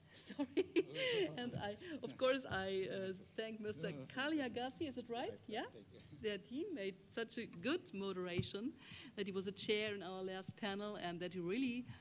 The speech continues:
Speaker 1: made it m-, almost to finish at seven o'clock. It's, it's a little bit later right now, but it's kind of a wonder that we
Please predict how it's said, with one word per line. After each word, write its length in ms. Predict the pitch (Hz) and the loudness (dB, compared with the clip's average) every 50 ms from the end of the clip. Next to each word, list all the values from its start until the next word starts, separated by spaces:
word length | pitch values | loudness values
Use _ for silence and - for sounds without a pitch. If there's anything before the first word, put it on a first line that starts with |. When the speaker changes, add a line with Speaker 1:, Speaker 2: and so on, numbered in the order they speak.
| - - - | -16 -16 -8
Speaker 1:
made 300 | - 185 196 214 233 226 | -2 2 4 4 4 4
it 180 | 233 226 - - - - - - - | 2 0 0 -4 -12 -20 -20 -10 -4
m-, 140 | 180 180 180 - - - | -4 -4 -4 -4 -6 0
almost 920 | - 220 277 359 392 349 247 175 147 143 - - - - - - - - - | 4 6 6 8 8 8 8 8 6 2 0 -2 -4 -4 -4 -4 -4 -2 -2
to 100 | 202 180 | -4 -4
finish 420 | - - - 233 233 226 220 - | -2 2 2 2 4 4 0 -2
at 120 | 202 180 - | -2 -4 -2
seven 300 | - 185 175 170 180 175 | -2 -2 -2 0 -2 -2
o'clock. 380 | 175 - - 147 127 110 - - - | -2 -4 -4 -4 -2 -4 -6 -8 -12
It's, 360 | - - - - - - - - - | -14 -14 -12 -10 -8 -8 -6 0 0
it's 180 | 226 - - | 2 2 2
a 40 | 226 | 2
little 200 | 220 269 285 262 | 2 2 4 4
bit 120 | 240 226 | 4 4
later 300 | 240 220 220 233 226 233 | 4 4 4 6 6 6
right 200 | 214 208 208 202 - | 4 4 4 2 2
now, 360 | 214 220 185 175 180 208 220 214 | 0 0 0 2 0 0 0 0
but 140 | 208 196 214 | -2 -2 -2
it's 280 | 214 - - - - - - - - - - - - | -4 -6 -8 -12 -14 -14 -12 -12 -12 -12 -14 -6 -4
kind 160 | 214 220 214 | -2 -2 -2
of 100 | 208 - | 2 2
a 40 | 214 | 2
wonder 540 | 190 170 170 202 247 262 180 175 208 247 247 | 2 2 0 0 2 2 2 2 0 0 0
that 220 | 180 185 190 190 196 | -2 -4 -4 -4 -6
we 300 | 190 190 180 175 180 | -6 -6 -4 -6 -6